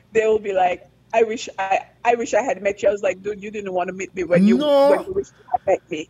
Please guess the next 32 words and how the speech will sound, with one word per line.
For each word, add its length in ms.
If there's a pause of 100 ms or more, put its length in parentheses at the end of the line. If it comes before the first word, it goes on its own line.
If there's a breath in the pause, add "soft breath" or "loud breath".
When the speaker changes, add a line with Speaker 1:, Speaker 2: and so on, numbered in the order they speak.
(140)
Speaker 2:
I, 200
I, 280 (200)
I 80
would 240
join 300
in. 220
I 100
would 140
join 320
in 100
with 200
you. 200
I 60
would 180
join 240
in 100
with 220
you. 260
In, 200
Speaker 1:
No, 160 (120)
I 160
Speaker 2:
and 120
I 60
Speaker 1:
thought 80
Speaker 2:
will 120
Speaker 1:
you 60
Speaker 2:
say, 400 (500 soft breath)
Speaker 1:
were, 100
yeah. 240 (360)
Speaker 2:
me, 600 (240)
like, 540
me 520